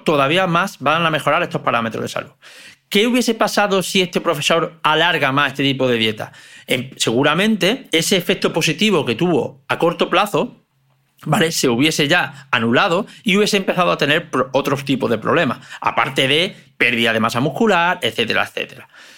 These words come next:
Ojo, esto es una, no es una dieta flexible, esto es una aberración, esto es un experimento, ¿vale? Eh, hacer una dieta flexible, y esto mucha gente tien-, piensa esto,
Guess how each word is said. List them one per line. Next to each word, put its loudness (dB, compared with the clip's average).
Ojo, 2
esto -2
es -2
una, 4
no 2
es 0
una 2
dieta 0
flexible, -4
esto -2
es 2
una 4
aberración, 0
esto -4
es 0
un 2
experimento, -2
¿vale? 0
Eh, 2
hacer 0
una 2
dieta 0
flexible, 0
y 0
esto 0
mucha -2
gente -2
tien-, -4
piensa 0
esto, -4